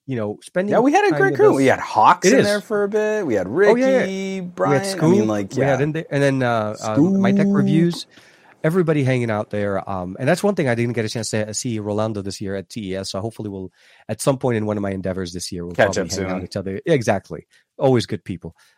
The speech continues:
Speaker 1: So, um, well, with that being said, this is, uh, this is very nice.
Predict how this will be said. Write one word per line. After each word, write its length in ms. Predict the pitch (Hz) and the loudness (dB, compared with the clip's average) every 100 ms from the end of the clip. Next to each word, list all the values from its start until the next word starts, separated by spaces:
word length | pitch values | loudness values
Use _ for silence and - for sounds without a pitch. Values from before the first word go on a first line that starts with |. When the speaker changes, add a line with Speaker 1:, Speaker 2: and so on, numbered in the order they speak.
| _ | _
Speaker 1:
So, 400 | - 113 104 92 - | -2 2 2 -2 -4
um, 320 | 95 95 - | -6 -6 -10
well, 160 | - 123 | -4 0
with 100 | 160 | 2
that 120 | 170 | 2
being 180 | 170 151 | 2 0
said, 300 | 143 147 127 | 2 0 0
this 180 | 135 - | -4 -2
is, 180 | 127 127 | -4 0
uh, 280 | 127 120 127 | 0 0 -2
this 220 | 135 120 | -6 -6
is 60 | 127 | -2
very 240 | 135 139 | 0 0
nice. 320 | 131 202 - | -2 -4 -8